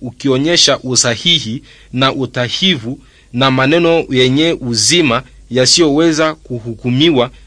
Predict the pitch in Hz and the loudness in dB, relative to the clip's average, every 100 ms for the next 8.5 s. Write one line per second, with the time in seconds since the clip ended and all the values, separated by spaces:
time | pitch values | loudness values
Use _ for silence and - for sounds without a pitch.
0 | - - 113 113 165 - 117 - _ - | -16 -6 -6 -2 -2 -2 -4 -8 _ -20
1 | - 185 208 190 175 190 180 160 170 143 | -10 -2 0 2 0 0 2 0 0 -2
2 | 135 139 165 180 170 127 - 190 165 123 | 0 2 2 0 -4 -10 -2 2 4 2
3 | 135 _ _ _ _ _ _ _ - 143 | 0 _ _ _ _ _ _ _ -4 -2
4 | - 139 - 139 143 139 156 196 - 143 | 0 0 0 0 2 2 0 -2 0 0
5 | 175 _ _ - 127 127 - 208 143 139 | 0 _ _ -4 -4 -4 -8 -2 0 0
6 | - - 170 190 165 165 190 180 147 127 | -4 -4 -2 0 2 2 2 0 -2 0
7 | 175 170 143 127 120 131 139 160 143 107 | 2 2 0 -2 -4 -4 -2 -2 -2 -4
8 | 135 123 117 - | -4 -4 -4 -8